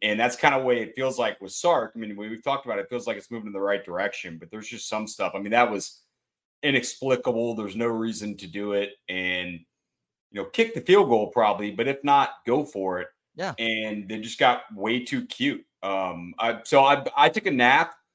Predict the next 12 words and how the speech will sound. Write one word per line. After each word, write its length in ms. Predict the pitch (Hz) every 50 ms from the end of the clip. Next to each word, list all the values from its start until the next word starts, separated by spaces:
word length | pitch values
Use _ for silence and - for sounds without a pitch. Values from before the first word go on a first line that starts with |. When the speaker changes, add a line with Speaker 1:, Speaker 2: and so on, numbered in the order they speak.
| _ _ _ _ -
Speaker 1:
and 240 | 113 113 98 90 85 - _ _ _ _ _ -
blew 420 | 127 117 123 135 139 139 139 135
through 440 | 139 123 120 123 123 123 127 135 135
my 220 | 123 120 113 113 110
alarm, 600 | 107 104 104 104 107 110 113 117 120 131 123 -
so 240 | - - 117 107
I 120 | 107 113 117
missed 300 | 120 123 120 120 - -
the 100 | 127 101
whole 260 | 113 117 117 113 117
third 240 | 120 113 110 101 92
quarter, 480 | - 117 110 110 113 120 127 131 127